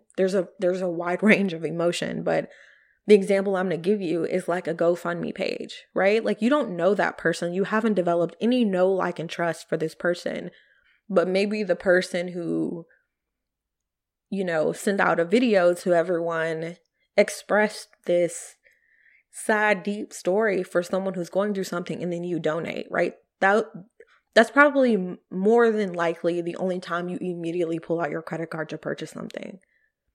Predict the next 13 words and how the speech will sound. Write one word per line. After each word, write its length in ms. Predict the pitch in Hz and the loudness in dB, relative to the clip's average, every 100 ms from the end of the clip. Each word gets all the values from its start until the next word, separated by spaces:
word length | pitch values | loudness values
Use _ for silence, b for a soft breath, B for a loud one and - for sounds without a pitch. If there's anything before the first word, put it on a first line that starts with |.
| _ | _
is 140 | 190 185 | -4 -4
if 140 | 175 | -2
it, 140 | 185 - _ | -6 -6 _
it, 220 | 208 - 185 | 2 2 -4
if 260 | 190 - - | -4 -8 -4
it 140 | 180 | -2
evoked 800 | 180 170 156 160 175 - - - _ _ _ _ _ _ _ _ - | -2 -6 -4 0 0 0 -10 -20 _ _ _ _ _ _ _ _ -2
a 100 | 175 | 0
very 340 | 170 180 170 | 2 2 2
particular 540 | - 170 - - 160 | -4 -8 -8 -2 -2
emotion 580 | 160 160 160 165 - 190 | -2 -4 -6 -6 -6 -8
for 120 | 202 | -4
you, 320 | 233 247 269 | -2 -2 -4